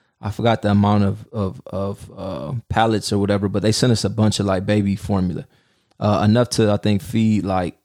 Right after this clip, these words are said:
I forgot how many families, like, a million families. So a, a, a bunch of baby formula. But this specific baby formula is for, like, those infants who are allergic to dairy. You know what I mean? And so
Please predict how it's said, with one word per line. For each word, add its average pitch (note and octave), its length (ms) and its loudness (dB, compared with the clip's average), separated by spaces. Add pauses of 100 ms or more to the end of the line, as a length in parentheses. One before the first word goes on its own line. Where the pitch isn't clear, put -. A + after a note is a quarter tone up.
(640)
I A2 80 -10
forgot G2 320 -4
how G2+ 80 0
many F#2+ 160 0
families, F#2+ 460 -4
like, E2+ 180 -6
a D2+ 60 -8
million G#2+ 420 2
families. G#2 460 0
So G2+ 180 0
a, F2+ 120 -2
a, E2+ 160 -6
a - 140 -4
bunch B2 320 2
of G#2+ 200 0
baby G#2+ 260 0
formula. E2+ 480 -8 (460)
But A#2 140 -4
this D3+ 120 2
specific C#3+ 560 -2
baby A#2+ 320 2
formula A2+ 640 0
is G#2 140 0
for, A2 260 0
like, F#2+ 400 -4
those A#2 640 4 (440)
infants A2 500 -2
who A2+ 360 2
are G2+ 220 0
allergic G#2 460 0
to G#2 120 -6
dairy. G2+ 500 -2 (420)
You - 80 -8
know G#2+ 60 0
what G#2 100 2
I G#2 40 2
mean? A2+ 480 2
And G#2 160 0
so G#2 580 0